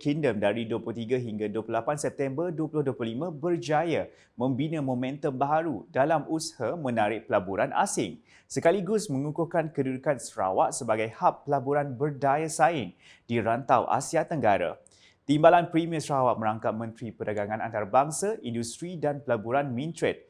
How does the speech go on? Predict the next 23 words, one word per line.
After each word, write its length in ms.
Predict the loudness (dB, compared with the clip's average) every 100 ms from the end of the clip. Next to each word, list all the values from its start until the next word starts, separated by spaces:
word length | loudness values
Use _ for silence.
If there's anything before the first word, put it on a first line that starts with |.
| _ _
Datuk 240 | -2 4
Amar 240 | 4 4 4
Awang 320 | 4 2 0
Tengah 320 | -2 -2 0
Ali 240 | 0 0 2
Hassan 400 | 0 0 -2 -4
berkata, 400 | -4 -4 -2 -4
misi 560 | -4 -6 -6 -8 -8
tersebut 480 | -6 -4 -4 -4 -4
adalah 400 | -2 0 -2 -2
kesinambungan 960 | -4 -4 -4 -6 -4 -4 -4 -4 -4 -8 _ -20 _
daripada 400 | 2 2 2 0
Sarawak 480 | -2 2 4 2 0
Connects 560 | -4 -4 -6 -10 -10
yang 400 | -8 -2 -2 -2
dianjurkan 720 | -6 -6 -4 -4 -6 -6 -8 -6
pada 160 | -6
Mei 320 | -4 -4 -6
dua 160 | -4 -6
puluh 240 | -4 -4
dua 60 | 0
puluh 180 | 0 2
lima. 320 | 2 2 0